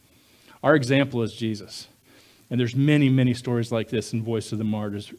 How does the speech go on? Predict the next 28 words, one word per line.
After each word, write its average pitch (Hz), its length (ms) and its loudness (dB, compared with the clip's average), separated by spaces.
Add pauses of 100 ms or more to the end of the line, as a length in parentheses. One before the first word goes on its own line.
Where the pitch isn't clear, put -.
actual 131 460 -2
real 117 260 2
people. 107 500 -8 (460)
And 117 80 -4
so 135 140 0
we 135 40 2
pray 156 260 2
for 180 120 -2
those 117 220 -2
people 113 320 -6
to, 131 340 -4 (260)
that 131 180 -4
their 139 100 4
witness 143 420 0
would 131 140 2
not 127 200 0
fade, 131 460 0 (360)
that 113 120 -4
they 123 140 0
would 123 240 -4
not 131 240 -2
shrink 131 340 -4
back, 113 300 -6
that 117 160 -6
they 123 120 2
would 123 200 0
be 117 100 0
bold 117 460 -2